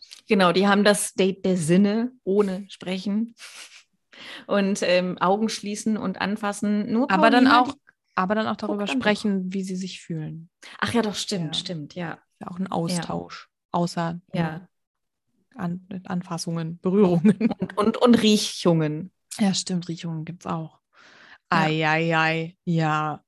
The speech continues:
Speaker 2: da hab ich
Speaker 1: Ja, und
Speaker 2: kurz
Speaker 1: die, die Paulina wird auch ein bisschen immer rosa im Gesicht
Speaker 2: Mhm.
Speaker 1: und guckt ihn
Speaker 2: Weil,
Speaker 1: länger an,
Speaker 2: weil er ja
Speaker 1: also
Speaker 2: sagt, dass sie so schöne, weiche Babyhaut hat.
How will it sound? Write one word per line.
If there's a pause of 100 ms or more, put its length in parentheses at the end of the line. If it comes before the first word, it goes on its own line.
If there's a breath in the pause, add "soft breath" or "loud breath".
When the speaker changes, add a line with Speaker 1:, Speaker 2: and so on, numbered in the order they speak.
Speaker 2:
da
hab
ich
Speaker 1:
Ja,
und
Speaker 2:
kurz
Speaker 1:
die,
die
Paulina
wird
auch
ein
bisschen
immer
rosa
im
Gesicht
Speaker 2:
Mhm.
Speaker 1:
und
guckt
ihn
Speaker 2:
Weil,
Speaker 1:
länger
an,
Speaker 2:
weil
er
ja
Speaker 1:
also
Speaker 2:
sagt,
dass
sie
so
schöne,
weiche
Babyhaut
hat.